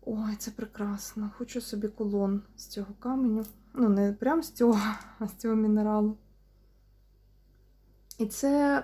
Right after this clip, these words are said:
а, здається, океанічна яшма. Тут навіть є такі, бачите, виямки, тріщинки, але це абсолютно нормально для натурального камінчику.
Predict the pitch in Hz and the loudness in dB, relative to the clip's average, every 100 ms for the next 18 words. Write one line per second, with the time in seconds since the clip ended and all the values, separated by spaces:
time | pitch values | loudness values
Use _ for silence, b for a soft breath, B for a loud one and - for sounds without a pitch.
0 | - 233 233 214 233 240 - 214 208 214 | -2 -2 0 4 4 4 2 -4 0 4
1 | 214 220 214 196 185 185 302 349 - - | 4 4 -2 -6 -4 -4 -4 -6 -10 -8
2 | 202 202 208 _ _ b b b b b | -6 -6 -8 _ _ b b b b b
3 | b - 208 202 196 196 202 202 196 - | b -12 -4 0 0 0 0 -2 -4 -6
4 | 190 208 - - 196 185 196 240 240 226 | -2 -2 -4 -4 -4 0 2 4 4 4
5 | 214 208 208 - - 202 214 214 - 220 | 2 0 -6 -10 -4 0 0 -2 -6 0
6 | 208 202 - 214 - 202 202 220 - - | 2 0 -2 -8 -6 -4 -4 -6 -10 -8
7 | 285 269 - 226 233 220 208 202 196 202 | -6 -6 -6 -2 -2 0 2 2 4 2
8 | 202 202 202 202 202 208 226 220 208 202 | 4 2 0 -2 -2 -2 -4 0 2 2
9 | 202 202 202 277 294 - - 247 | -2 -2 0 0 -4 -14 -14 -12